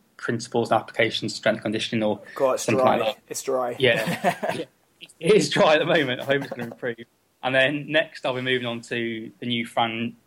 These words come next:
Speaker 1: Franz Bosch book as well. So kinda, like, you just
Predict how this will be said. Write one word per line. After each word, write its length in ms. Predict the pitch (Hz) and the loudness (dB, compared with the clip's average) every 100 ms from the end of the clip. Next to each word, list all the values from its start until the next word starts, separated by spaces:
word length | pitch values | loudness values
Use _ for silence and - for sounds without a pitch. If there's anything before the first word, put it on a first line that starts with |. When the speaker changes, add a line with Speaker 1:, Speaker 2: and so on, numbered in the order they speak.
| - | -6
Speaker 1:
Franz 240 | 113 107 | -4 -4
Bosch 320 | - 113 - | -2 -2 -2
book 340 | - 107 - - - - - | -2 -2 -4 -18 -20 -14 -6
as 100 | 117 | 2
well. 100 | 104 | 2
So 140 | - | 2
kinda, 220 | - 185 | 2 6
like, 220 | 156 139 - _ _ | 6 4 -4 _ _
you 80 | - | -4
just 240 | 151 - | -2 -2